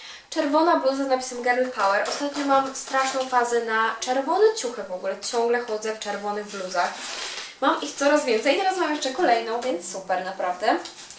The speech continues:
Normalnie ludzie będą myśleli, że ja nie zmieniam ciuchów, bo ciągle chodzę w czerwonym, ale ja mam tyle czerwonych bluz. Jakoś nie wiem, ostatnio strasznie lubię czerwony kolor i też dużo os-,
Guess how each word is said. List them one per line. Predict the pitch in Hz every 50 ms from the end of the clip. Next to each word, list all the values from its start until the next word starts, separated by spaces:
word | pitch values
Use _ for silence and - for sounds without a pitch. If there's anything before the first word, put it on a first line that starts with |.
| - - - - - - - - - - - - - - - 262
Normalnie | 285 311 370 370 359 359 359 359 359 349 359
ludzie | - 349 339
będą | 349 339 311 311
myśleli, | 320 - 330 311 302 302
że | 285 285
ja | 269 269 269
nie | 277 269
zmieniam | 262 285 269 254 262 254
ciuchów, | 262 247 247 233
bo | 220 233
ciągle | 240 233 240 233 240
chodzę | 240 220 220
w | 214
czerwonym, | - 233 208 - 180 180 180 196 196
ale | 214 220 233
ja | 226
mam | 240 247
tyle | 247 254 320 359 427 440
czerwonych | 415 359 311 294 294 285 269
bluz. | 247 226 202 233 247 294
Jakoś | 294 349 359 349
nie | 359 359
wiem, | 339 311 466
ostatnio | 294 - 370 370 359 349 339 339 339 349 339 - - - - - - - - -
strasznie | - - 330 339 339 349 330
lubię | 330 285 285 285
czerwony | 302 294 277 262 254 233 220
kolor | - 302 294 320 320 311 -
i | 277 269
też | 269 262
dużo | 254 262 262 269
os-, | 262 262 - - -